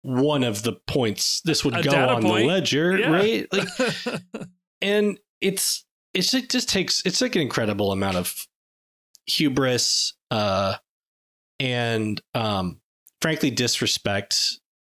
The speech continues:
Speaker 1: to your
Speaker 2: Yes.
Speaker 1: fans that the, the reasons that you're giving for
Speaker 2: Ugh.
Speaker 1: doing this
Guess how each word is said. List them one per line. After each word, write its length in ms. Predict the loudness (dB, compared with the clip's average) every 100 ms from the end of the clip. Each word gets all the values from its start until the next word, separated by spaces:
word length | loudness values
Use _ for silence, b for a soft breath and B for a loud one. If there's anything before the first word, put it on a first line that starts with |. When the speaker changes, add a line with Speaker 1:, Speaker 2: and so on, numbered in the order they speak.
| _
Speaker 1:
to 100 | -2
your 100 | 0
Speaker 2:
Yes. 100 | 0
Speaker 1:
fans 680 | 0 0 0 -2 -2 -2 -4 _ _ _ _ _
that 440 | -6 -2 0 0 -4 _ _ _
the, 300 | -8 -4 -2 -2 0
the 140 | 0
reasons 520 | 0 0 2 2 2 0
that 120 | 0
you're 140 | 0
giving 680 | -2 -2 0 0 -2 -4 -8 _ _ _ _ _ _ _ _ -6
for 160 | -2
Speaker 2:
Ugh. 100 | 0
Speaker 1:
doing 340 | 0 2 2 0
this 500 | 0 0 0 -4